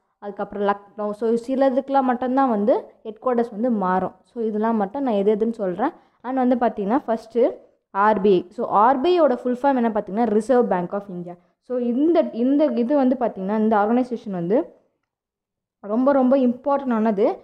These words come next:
இது வந்து எக்ஸாமில் நிறைய கேட்குறாங்க. அதாவது எப்போ ஃபவுண்ட் பண்ணாங்க and கவர்னர் யாரு, so ஹெட் குவார்ட்டர்ஸ், இது எல்லாமே, எல்லாமே வந்து முக்கியம். So, இந்த, இது வந்து நல்லா நல்லா பார்த்து வச்சுக்கோங்க. And வந்து பார்த்தீங்கன்னா, ஃபஸ்ட்டு இதோடைய, எ-, ஃபவுண்ட் பண்ணது எப்போ பார்த்தீங்கன்னா, ஆ,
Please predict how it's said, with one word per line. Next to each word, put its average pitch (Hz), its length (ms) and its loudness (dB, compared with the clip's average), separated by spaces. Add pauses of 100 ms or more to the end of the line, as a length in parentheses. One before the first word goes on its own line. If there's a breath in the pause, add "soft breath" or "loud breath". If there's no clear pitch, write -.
(180 loud breath)
இது 233 120 -6
வந்து 262 200 2
எக்ஸாமில் 254 420 0
நிறைய 208 240 4
கேட்குறாங்க. 214 440 -4
அதாவது 208 260 0
எப்போ 208 280 -2
ஃபவுண்ட் 247 360 -2
பண்ணாங்க 180 340 -4 (400 loud breath)
and 226 220 -8
கவர்னர் 240 500 0
யாரு, 190 340 0
so 190 160 -8
ஹெட் 202 240 -2
குவார்ட்டர்ஸ், 220 380 -2
இது 190 140 -6
எல்லாமே, 233 360 0 (280)
எல்லாமே 262 460 0
வந்து 226 200 0
முக்கியம். 196 460 -6
So, 254 180 -6
இந்த, 180 380 -4
இது 196 140 -6
வந்து 196 240 -2
நல்லா 220 320 0
நல்லா 208 260 -2
பார்த்து 196 320 -10
வச்சுக்கோங்க. 190 400 -8 (560 soft breath)
And 269 160 -4
வந்து 247 200 2
பார்த்தீங்கன்னா, 208 440 -2
ஃபஸ்ட்டு 233 420 -4 (640)
இதோடைய, 233 300 4 (100)
எ-, 226 180 0
ஃபவுண்ட் 294 360 2
பண்ணது 247 300 2
எப்போ 214 280 0
பார்த்தீங்கன்னா, 185 480 -4 (680)
ஆ, 180 100 -8